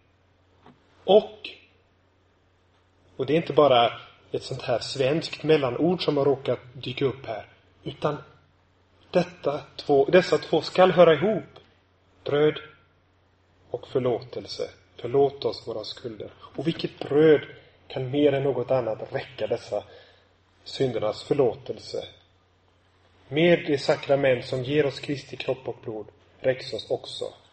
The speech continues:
syndernas förlåtelse. Sen kommer denna lilla formulering, "så som och vi förlåta dem oss skyldiga äro."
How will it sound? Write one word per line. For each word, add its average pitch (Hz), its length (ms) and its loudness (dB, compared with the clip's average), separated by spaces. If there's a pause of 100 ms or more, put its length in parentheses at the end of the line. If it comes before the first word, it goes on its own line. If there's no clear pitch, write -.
(520)
syndernas 104 540 -6
förlåtelse. - 720 -6 (4000)
Sen 143 140 -4
kommer 175 200 4
denna 165 180 4
lilla 123 220 0
formulering, 131 840 0
"så - 220 -2
som 151 180 0
och 143 160 0
vi 139 280 0
förlåta 139 560 0
dem 127 180 -2
oss 113 160 -4
skyldiga 123 500 -2
äro." 147 480 0